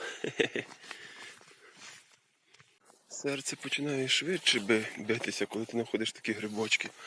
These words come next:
Але добре би вони не поодинокі. Хоча, о, о, клас.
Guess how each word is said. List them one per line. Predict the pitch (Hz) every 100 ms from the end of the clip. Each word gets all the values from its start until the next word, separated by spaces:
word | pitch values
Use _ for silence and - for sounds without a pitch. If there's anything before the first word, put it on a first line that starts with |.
| - - - -
Але | - 117 135 131 - - - - - - - -
добре | - 160 151
би | 147 147
вони | 156 160
не | 151 147
поодинокі. | 160 156 151 147 107 - -
Хоча, | - - 117 147 143 - - - - - -
о, | - 113 127 139 139 135 123 117 - - - - - _ -
о, | 113 110 104 101 98 101 98 - - - - - - - - - -
клас. | - 95 - - -